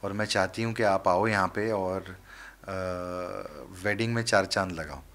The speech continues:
तो, अ, मुझे स्टोरी बहुत अच्छी लगी, तो मैंने बोला, "यार, मैंने कभी उड़िया फिल्म की नहीं है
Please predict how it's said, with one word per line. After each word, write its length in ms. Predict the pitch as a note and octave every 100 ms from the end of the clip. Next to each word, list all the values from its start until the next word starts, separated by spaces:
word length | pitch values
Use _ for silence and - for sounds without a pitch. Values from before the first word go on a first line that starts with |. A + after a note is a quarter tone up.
| - - - - - -
तो, 320 | B2+ C3 C3 A#2+ - - - - -
अ, 60 | G2+ G2 F#2 F#2 F2+ - - - - - -
मुझे 420 | A2 A#2+ D3+ D3 -
स्टोरी 360 | - - A2+ D3
बहुत 220 | C3+ B2
अच्छी 220 | A2+ -
लगी, 280 | G2+ F#2+ A2+ A#2
तो 60 | -
मैंने 180 | A2 A2
बोला, 200 | A2 A2+
"यार, 240 | A2 A2 G#2+
मैंने 240 | G#2+ A2
कभी 240 | A2+ G#2+
उड़िया 300 | A2+ G2+ A2
फिल्म 240 | A#2 A2+ A2
की 220 | - A2+
नहीं 200 | A#2 G#2+
है 140 | G2